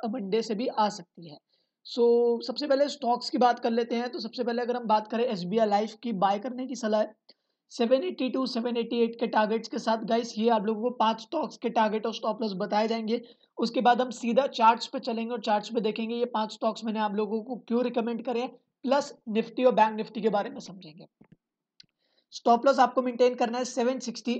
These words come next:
एट का। हिंदुस्तान यूनिलीवर बाय करने की सलाह दी जाएगी, टू ज़ीरो नाइन फ़ाइव के ऊपर बाय करना है, टू वन वन ज़ीरो, टू वन टू फ़ाइव के टारगेट्स के साथ आप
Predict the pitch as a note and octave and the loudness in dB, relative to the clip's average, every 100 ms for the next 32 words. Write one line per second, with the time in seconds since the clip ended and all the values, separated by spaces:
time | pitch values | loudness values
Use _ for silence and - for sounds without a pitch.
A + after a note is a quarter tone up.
0 | A3 G3 G3+ - - _ _ _ _ _ | -4 -6 -8 -18 -20 _ _ _ _ _
1 | _ _ _ A3+ A3 A#3 A#3 B3 C4+ C4+ | _ _ _ -4 0 2 4 2 2 -2
2 | B3+ C4 C4 A3 A#3+ A#3+ A#3+ B3+ B3 B3+ | 2 2 4 2 0 0 -2 -4 -4 -2
3 | B3 B3 A#3 A#3+ A#3 C4 B3+ - C4+ B3 | -2 0 0 0 0 -4 -6 -4 -2 0
4 | C4 B3+ A#3+ A#3+ A#3+ A#3 A#3 B3 A#3+ A#3 | 0 0 -2 -4 -2 -2 -4 -6 -2 0
5 | G3 G#3 A3 A#3 A3+ A#3+ A#3 B3 A#3 A3+ | 4 4 2 -4 -4 -6 -6 -6 -2 -2
6 | A3+ A3 A#3 G#3+ B3 C4 B3+ - _ - | -2 -4 -4 -2 0 0 -2 -20 _ -4
7 | B3 A#3+ B3 B3 B3 A#3 A#3+ A#3 - B3 | -2 2 0 -2 -6 0 0 0 -2 -4
8 | A3+ A3+ A3 A#3 - A#3+ A#3 A3+ | 4 6 6 2 -2 -2 0 0